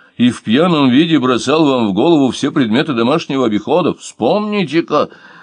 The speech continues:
Да и ваши отношения с репетитором, сынишки, таковы, что лучше я вас к нему пущу, к репетитору. Хотите?» Эти правдивые слова могут пролить бальзам на самое измученное, разбитое сердце.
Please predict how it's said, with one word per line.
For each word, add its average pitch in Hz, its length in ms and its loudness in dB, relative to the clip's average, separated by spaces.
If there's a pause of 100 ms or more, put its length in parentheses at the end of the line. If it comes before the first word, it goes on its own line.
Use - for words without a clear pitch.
(140)
Да 156 160 0
и 107 80 4
ваши 95 300 0
отношения 92 520 -2
с 90 80 -8
репетитором, 151 720 -2
сынишки, 143 880 -2 (260)
таковы, 107 460 2
что 135 220 -2
лучше 135 280 -2
я 120 60 2
вас 120 160 -2
к - 60 -16
нему 117 340 2
пущу, 113 680 -2 (180)
к - 40 -6
репетитору. 113 840 0 (140)
Хотите?» 101 800 -4 (1500)
Эти 107 500 0
правдивые 101 640 0
слова 101 640 0
могут 95 320 -2
пролить 101 320 -2
бальзам 95 520 0
на 90 120 -2
самое 101 480 -2
измученное, 113 680 -4 (160)
разбитое 95 600 -4
сердце. - 520 -12